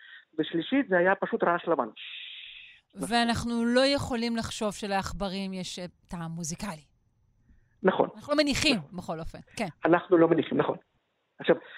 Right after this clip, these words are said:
Speaker 1: מה שחשוב כאן זה שהם השמיעו את המוזיקה הזאת, ש-, שלושת הסוגי המוזיקה הזאת, בש-, ב-, ב-, ברמת, בעוצמה שונה. אם נ-, נניח העוצמה של רעש בחדר הייתה, אה, ארבעים וחמש דציבל,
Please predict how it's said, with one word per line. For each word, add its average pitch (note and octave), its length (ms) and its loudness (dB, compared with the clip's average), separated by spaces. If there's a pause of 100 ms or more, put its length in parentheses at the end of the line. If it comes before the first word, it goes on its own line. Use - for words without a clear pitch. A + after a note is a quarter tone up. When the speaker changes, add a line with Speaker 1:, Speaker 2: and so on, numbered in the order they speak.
(240)
Speaker 1:
מה F#3+ 100 2
שחשוב A#3+ 420 -2
כאן A3 160 2 (1080)
זה D#3 140 -2
שהם D#3+ 260 0
השמיעו G#3+ 360 2
את A#3+ 100 0
המוזיקה G#3 520 2
הזאת, D#3 180 2
ש-, - 180 -18
שלושת - 240 -4
הסוגי G3 240 4
המוזיקה F#3 600 2
הזאת, D3 240 0 (500)
בש-, - 320 -2
ב-, C#3 400 4
ב-, D3+ 140 4 (160)
ברמת, D#3+ 400 4 (100)
בעוצמה D#3+ 540 0
שונה. D3 240 -4 (800)
אם A#3+ 200 2
נ-, G3 260 4
נניח G3 480 4
העוצמה E3+ 520 0
של D3 200 -4
רעש D3+ 220 2
בחדר C#3+ 460 0
הייתה, B2+ 260 2 (520)
אה, D3 100 4
ארבעים D#3 300 4
וחמש C3+ 340 -2
דציבל, A#3 360 2